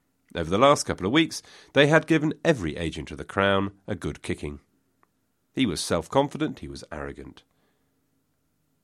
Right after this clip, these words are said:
Tyler was wearing a hood and failed to doff it in the presence of the king. Behind Richard, his retinue bristled at the insult. Richard, however, remained calm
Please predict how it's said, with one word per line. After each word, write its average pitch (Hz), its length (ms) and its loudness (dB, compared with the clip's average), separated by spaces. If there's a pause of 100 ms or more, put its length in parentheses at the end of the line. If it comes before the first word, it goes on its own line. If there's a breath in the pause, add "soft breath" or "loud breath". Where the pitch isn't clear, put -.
(400)
Tyler 175 300 4
was 101 180 -4
wearing 78 260 -4
a 87 40 -6
hood 101 300 0 (360)
and 71 160 -12
failed 98 420 0
to - 80 -4
doff 90 300 -6
it 76 240 -10
in 80 160 -8
the 82 60 -6
presence 69 440 -14
of - 80 -14
the - 60 -16
king. 95 380 0 (1000)
Behind 95 380 4
Richard, 82 360 -2 (500)
his 95 240 -6
retinue 98 400 -2
bristled 78 640 -8
at - 80 -16
the - 140 -12
insult. 82 500 -8 (1900)
Richard, 165 320 2
however, 101 400 2
remained 85 440 0
calm 90 460 0